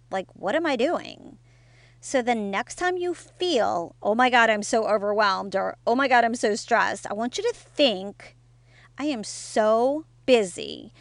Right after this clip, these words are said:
because I am so involved with so many things, and the universe needs me for lots of different things, and I have a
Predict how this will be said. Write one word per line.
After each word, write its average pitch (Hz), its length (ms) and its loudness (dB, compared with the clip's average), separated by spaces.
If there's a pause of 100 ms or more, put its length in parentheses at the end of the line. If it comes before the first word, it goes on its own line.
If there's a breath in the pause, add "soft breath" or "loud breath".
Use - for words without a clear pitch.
(160 soft breath)
because 226 320 -2
I 214 60 0
am 202 140 -6
so 220 400 0
involved 196 600 -2
with 202 180 -6
so 233 380 2
many 311 240 -2
things, 196 580 -8 (240 loud breath)
and 226 140 -4
the 233 80 -4
universe 269 600 -4 (120)
needs 226 500 -6
me 180 360 -10 (100)
for 214 140 -2
lots 196 340 -4
of 220 120 -6
different 214 300 -8
things, 208 540 -8 (180)
and 240 460 -4 (300)
I 262 80 -2
have 311 160 -4
a 269 40 -4